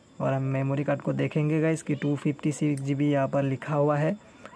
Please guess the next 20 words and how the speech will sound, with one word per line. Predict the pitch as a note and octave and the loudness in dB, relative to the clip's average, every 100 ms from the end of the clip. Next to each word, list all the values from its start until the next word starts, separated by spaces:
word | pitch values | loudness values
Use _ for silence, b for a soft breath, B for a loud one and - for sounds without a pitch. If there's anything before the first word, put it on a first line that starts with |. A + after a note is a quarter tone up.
| - | -2
और | C3+ | 0
हमको | C3+ C3 C#3+ | 0 -2 -2
कितना | C#3+ - D3 | -4 -2 0
जीबी | C#3+ C#3 C#3 | 0 0 0
यहाँ | C3+ C3 | 0 0
पर | D3 C#3+ | -2 -2
देखने | C3+ C3 C#3 | -2 -2 -2
को | C#3 E3 | 0 0
मिल | D3 C3+ | 2 0
जाएगा। | C3+ C3 C3 | 0 0 -2
तो | C3+ | -2
यहाँ | C3 | -2
पर | D3 C3+ | 0 -2
हम | C3+ | -2
फाइल | C#3+ C#3 C#3 | -2 0 0
मैनेजर | D3 D3 D3+ | 0 0 0
पे | C#3+ D3+ | 0 -2
क्लिक | D3 C#3+ - | 0 -2 0
कर | D#3+ | 0
देंगे | D3 D3+ D#3 | 2 2 0